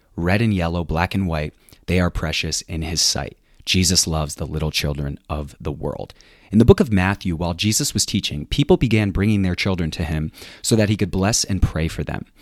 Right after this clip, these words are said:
When the disciples saw this, they were annoyed and rebuked and reprimanded them so they would turn around and not bother Jesus. Seeing that Jesus said to his disciples, "Let the little, little children come to me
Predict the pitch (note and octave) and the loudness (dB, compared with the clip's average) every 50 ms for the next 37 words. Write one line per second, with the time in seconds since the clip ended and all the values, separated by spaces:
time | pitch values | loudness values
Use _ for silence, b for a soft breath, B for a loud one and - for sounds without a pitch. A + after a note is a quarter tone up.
0 | B B B B G#2+ A2+ G#2+ G2+ G#2+ G#2 - C#3 D3+ - E3+ D#3+ - - - G2+ | B B B B 4 4 4 4 2 2 2 2 0 0 0 -2 0 2 2 2
1 | G#2 F#2+ D#2+ D2+ - - - F2+ F2+ G2+ G2+ F#2 F#2 F2+ F2+ G2+ A#2+ A#2+ F2+ F2+ | 2 2 2 0 -2 -2 0 -2 0 0 0 0 2 2 4 4 4 4 2 0
2 | E2+ - F2 F2+ F2+ F2 D#2+ F2 G2+ B2+ A#2 - - - F2+ F2+ E2+ E2+ F2+ - | 0 -2 -2 -2 -2 -2 0 2 4 4 4 2 0 -4 -4 -2 0 0 0 0
3 | - F#2 E2+ F2 A2 D3 D3+ B2+ E2+ D2+ D#2 D#2 D2+ E2 B B B B B - | 2 0 2 2 2 2 2 2 0 0 -2 -2 -2 -4 B B B B B 0
4 | G#2 F#2+ G2+ G2 G#2 F#2+ - - C#3 C3 A#2+ G#2 G2 E2+ F2+ G2+ G#2 G2 E2+ E2+ | 2 4 4 4 4 2 2 2 4 2 2 2 0 0 2 2 2 2 2 0
5 | D#2 - - F2+ F2 F2 F2+ F2+ - E2+ D#2+ F2 F2+ F2+ F2 E2 D#2 D2+ F2 F#2 | -2 -4 -4 -2 0 0 0 -2 -2 -2 0 2 2 2 2 0 -2 -2 0 0
6 | G#2 F#2 F2 - - - - - B B B B B B B B - - D#3 E3+ | 0 0 -2 -6 -8 -8 -10 -10 B B B B B B B B 0 2 4 4
7 | F3 F3 E3 - _ - - G2+ G2 F#2+ - G#2 G2 F2 G2+ - - - G2+ F2 | 4 2 0 -2 _ -2 -2 0 0 0 0 0 0 0 0 0 2 2 2 2
8 | G2 F#2 F2 - - - - - F#2+ F2 - - E2+ E2 - B B B B B | 2 2 2 0 0 0 0 2 2 2 0 -2 -4 -4 -6 B B B B B
9 | B B - - G#2 A#2+ - C3+ A#2+ A2+ A2 A2 A2 A2 G#2+ F#2+ A#2 - - G2+ | B B -2 0 0 2 2 2 2 2 4 4 4 2 2 0 -2 -4 0 2
10 | G#2 G#2+ C3 C3 - - A2+ G#2+ G#2 G#2 F#2 F2 - G#2+ A2 G#2+ - F#2 E2+ E2 | 4 4 4 4 4 2 0 0 2 0 0 0 0 0 0 0 0 0 -2 -2
11 | D#2+ D#2+ | -2 -4